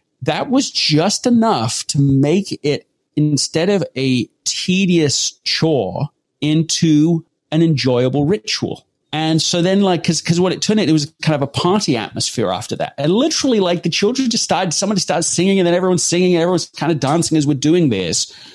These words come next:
So all the training was a necessary condition, but it was this additional thing about turning,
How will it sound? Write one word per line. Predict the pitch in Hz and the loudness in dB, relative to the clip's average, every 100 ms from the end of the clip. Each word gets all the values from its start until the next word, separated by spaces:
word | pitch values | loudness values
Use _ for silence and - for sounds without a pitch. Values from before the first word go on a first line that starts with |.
| - - - | -20 -20 -12
So | - | -2
all | 202 | 0
the | 349 | 0
training | - 185 202 226 | -2 0 2 2
was | 175 143 | 2 2
a | |
necessary | 143 156 165 - 151 | 2 2 0 0 0
condition, | 147 143 135 156 165 139 | 2 0 2 0 0 0
but | 120 | 0
it | - | -2
was | 156 - - - - | -2 -4 -14 -20 -4
this | 165 - - | -2 -2 -6
additional | 165 139 175 208 - 220 | -4 0 0 0 0 -2
thing | - - 202 196 135 113 110 - | -2 -2 0 2 4 2 -2 -4
about | - 135 - - | -4 -2 -2 -6
turning, | - - 170 175 160 | -6 0 2 4 2